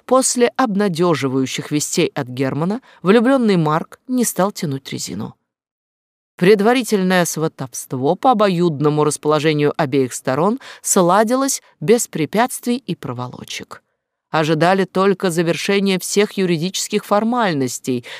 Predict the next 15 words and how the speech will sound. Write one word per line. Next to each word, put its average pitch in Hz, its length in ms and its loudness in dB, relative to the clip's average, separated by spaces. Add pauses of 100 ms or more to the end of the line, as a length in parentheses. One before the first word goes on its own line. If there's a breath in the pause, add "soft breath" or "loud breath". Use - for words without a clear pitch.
(120 loud breath)
Требовалось 196 720 4
поставить 185 640 0 (140)
точку 185 500 -2 (220 loud breath)
в 196 120 2
оформлении 220 880 2
Джасхастену 175 1000 -2
статуса 196 720 -2 (220 loud breath)
свободного 190 920 2
государства, 220 960 -2 (160 loud breath)
чтобы 170 400 2
объявить 151 640 -4
помолвку 131 760 -4
официальной 269 760 -2
и 220 220 -4
легитимной. - 1080 -10